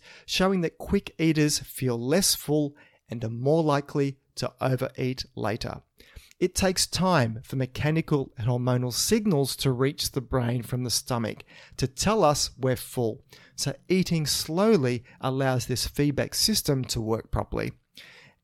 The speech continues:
Eating quickly also causes greater fluctuations in blood glucose, which can lead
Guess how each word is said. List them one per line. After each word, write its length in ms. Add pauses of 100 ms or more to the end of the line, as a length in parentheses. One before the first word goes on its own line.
Eating 280
quickly 480 (100)
also 460
causes 520
greater 380
fluctuations 1040
in 220
blood 280
glucose, 600 (320)
which 200
can 240
lead 320